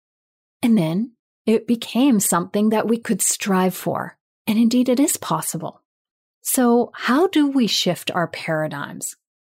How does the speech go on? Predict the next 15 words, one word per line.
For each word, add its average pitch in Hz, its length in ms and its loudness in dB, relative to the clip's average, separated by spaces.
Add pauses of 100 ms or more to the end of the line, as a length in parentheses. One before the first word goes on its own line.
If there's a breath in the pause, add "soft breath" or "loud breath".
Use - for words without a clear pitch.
(100)
We 208 120 0
have - 340 -6
to 240 100 -2
believe 196 720 -2
it 180 100 0
is 170 220 0
possible. - 640 -8 (500)
And 240 360 2
one 202 340 2
of 247 120 2
the 208 100 2
ways 208 640 2 (120)
that 180 300 0
we 190 180 0
can 233 640 0